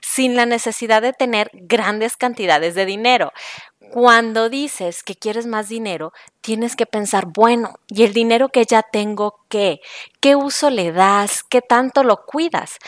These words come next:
Acuérdate que los gastos que hacemos son un reflejo de nuestras prioridades. Piensa, por favor, qué dicen tus gastos de ti.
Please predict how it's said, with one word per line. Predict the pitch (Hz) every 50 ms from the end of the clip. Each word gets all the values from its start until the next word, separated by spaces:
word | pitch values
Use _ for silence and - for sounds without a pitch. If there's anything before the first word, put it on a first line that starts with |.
| - - - - -
Acuérdate | - 262 277 - - 269 285 277 285 294 302 - - -
que | - 240
los | 202 185 180 175 185
gastos | 185 202 202 208 - - - 185 170 - -
que | - _ - 170 147
hacemos | 139 151 - - 226 226 214 190 165 160 196 - - - - - _ -
son | - - - 262 247 254 262 262
un | 262 254 240
reflejo | 247 269 285 302 294 - - - 226 202 180 165 - - 202 190 -
de | 196 190 214 226 233
nuestras | 233 226 214 196 170 165 165 - - 165 160 170 - -
prioridades. | - _ - 208 202 190 185 170 160 151 131 - - - - - - - - - - - _ _ _ -
Piensa, | 240 220 214 208 202 196 - 247 247
por | - 277 277 -
favor, | - 294 277 247 196 190 247 247 - _ _
qué | - 202 196 208 220
dicen | 226 214 180 - - 214 202 208
tus | - - 226 208 185
gastos | 156 147 139 147 - - - 180 170 - - - -
de | 185 180 220 220
ti. | 220 - - -